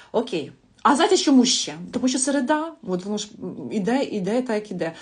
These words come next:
Середа, день Меркурія, день знань, день вчитися, день давати інформацію, день отримувати інформацію. Сьогодні класно робити вправи для пам'яті, сьогодні в-, класно взагалі починати дрібні, е, якісь, е, знання,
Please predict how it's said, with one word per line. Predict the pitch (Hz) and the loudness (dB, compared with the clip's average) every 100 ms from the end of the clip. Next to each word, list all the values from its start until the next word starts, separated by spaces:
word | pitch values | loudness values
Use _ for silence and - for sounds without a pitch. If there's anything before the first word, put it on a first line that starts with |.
| - | -16
Середа, | - 214 190 220 | -6 -4 -2 -2
день | 185 262 | 4 8
Меркурія, | 254 254 - 160 160 | 8 8 0 -4 -4
день | 170 269 302 | 2 4 4
знань, | 240 208 202 190 - - - | 2 -2 -4 -8 -16 -20 -10
день | 180 240 277 | -2 2 2
вчитися, | - 226 202 185 - 170 | 0 -2 -2 -4 -4 -4
день | 165 247 254 196 | 2 2 2 -2
давати | 190 - 262 254 226 | -2 2 4 6 4
інформацію, | 240 233 220 214 160 165 165 - 196 214 - - - | 4 2 2 0 0 -4 -6 -8 -10 -10 -12 -18 -12
день | 170 170 202 240 | -6 -4 -2 -4
отримувати | 262 254 202 190 196 202 | -4 -2 -2 -2 -4 -6
інформацію. | - 208 208 202 196 196 - 185 180 - - | -6 -6 -6 -6 -6 -8 -10 -10 -10 -12 -20
Сьогодні | - 196 247 254 | -12 -4 -2 -2
класно | 220 208 240 226 | -2 -2 -2 -2
робити | 185 175 208 180 | -4 -4 -6 -6
вправи | - 196 180 | -6 -4 -2
для | 151 180 | -2 -2
пам'яті, | 233 208 170 160 185 - 214 | -2 -4 -4 -4 -8 -8 -10
сьогодні | - 165 208 233 220 | -8 -6 -4 -4 -4
в-, | - 185 | -8 -18
класно | - 185 196 190 202 185 180 - - | -4 0 0 -2 -6 -8 -10 -18 -12
взагалі | 165 202 226 | -6 -4 -4
починати | 180 190 226 233 | -4 -6 -6 -4
дрібні, | 170 175 185 220 226 - - - - 226 | -4 -4 -2 0 -2 -4 -18 -18 -16 -10
е, | 190 185 | -4 0
якісь, | 180 185 208 202 185 - - 185 | 0 -2 -8 -8 -8 -8 -8 -4
е, | 185 180 160 | -2 -2 -4
знання, | 208 247 180 156 196 262 | 0 2 2 -4 -6 -6